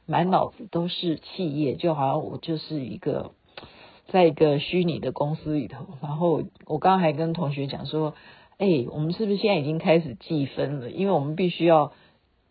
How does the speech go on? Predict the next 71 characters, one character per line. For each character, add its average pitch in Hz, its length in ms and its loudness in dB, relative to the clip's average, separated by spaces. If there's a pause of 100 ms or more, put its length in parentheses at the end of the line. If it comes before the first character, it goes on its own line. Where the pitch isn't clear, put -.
(140)
时 - 240 -6
不 208 140 2
时 151 180 0
的 156 100 6
去 170 160 -4
上 170 320 4
网， 113 200 -2
去 175 120 -6
观 175 320 4
望 170 220 4
我 165 100 -6
们 147 140 -8
的 160 220 4
公 160 240 2
司 160 320 -4 (380)
现 185 180 0
在 165 80 4
的 156 100 2
行 151 260 -2
情。” 123 300 -8
然 156 80 0
后 175 80 6
我 156 60 4
刚 175 140 2
刚 175 100 -2
看 180 160 2
我 143 40 0
们 143 140 -4
公 165 180 2
司 156 120 0
好 147 160 -2
像 151 160 -4 (720)
状 175 200 6
况 170 300 2
最 - 400 2
近 156 180 -2
就 160 140 -2
是 143 460 -6 (160)
那 143 160 -8
个 80 340 -4
财 147 240 0
务 175 160 6
报 160 200 6
表 123 180 0
不 - 160 -2
是 165 160 -2
很 135 160 -6
好 - 340 -4
这 - 100 -10
样。 117 140 -8 (520)
真 269 260 8
的， 175 320 4
就 233 100 -6
是 269 140 -8
现-， - 360 -4
现 285 200 2
在 - 20 4
念 254 320 4
E 226 100 6
M 220 140 4
B 214 160 2
A 202 140 6
已 139 80 0
经 180 260 0
立 202 220 2
体 - 120 -4
到 160 200 4
这 170 100 -2
种 139 180 -2
程 107 280 -8
度， 131 300 -6